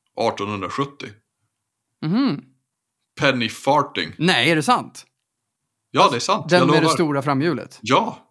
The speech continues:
Speaker 2: Oj, ja, det här är fan en helt sjuk gissning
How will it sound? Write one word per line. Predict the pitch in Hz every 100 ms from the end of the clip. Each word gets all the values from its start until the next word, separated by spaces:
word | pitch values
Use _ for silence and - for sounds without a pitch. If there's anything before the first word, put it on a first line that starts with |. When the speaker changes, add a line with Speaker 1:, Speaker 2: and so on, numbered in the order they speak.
| _ _
Speaker 2:
Oj, | - 180 143 107 - _ -
ja, |
det | 143
här | 156 175
är |
fan | 143 139
en | 131
helt | 131 139 -
sjuk | - 165 117 - - -
gissning | 120 - 113 -